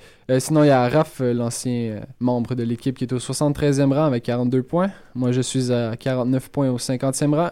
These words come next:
Et Sofiane, oui, Sofiane, qui revient en force cette année, au trente-cinquième rang avec cinquante-quatre points.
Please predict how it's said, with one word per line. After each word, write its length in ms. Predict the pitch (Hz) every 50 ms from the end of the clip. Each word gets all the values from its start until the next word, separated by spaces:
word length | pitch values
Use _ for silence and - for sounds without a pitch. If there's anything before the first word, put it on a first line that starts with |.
| - - -
Et 220 | 165 180 202 220
Sofiane, 720 | 214 - - 175 170 - - - 143 139 139 147 156 160 165 - -
oui, 240 | - 127 135 139 147
Sofiane, 560 | 147 - 151 151 147 - 139 135 135 139 156
qui 260 | 170 - - 131 131
revient 220 | 131 131 131 147 147
en 100 | 143 139
force 260 | 139 - 156 156 -
cette 200 | - 151 139 -
année, 300 | 135 131 139 143 165 165 - - - - - - _ _ -
au 160 | 127 135 139
trente-cinquième 540 | - - 175 175 175 - 160 - 156 147 139
rang 140 | 135 160 170
avec 180 | 147 135 -
cinquante-quatre 520 | - - 135 127 135 131 127 - 117 110 -
points. 160 | - - -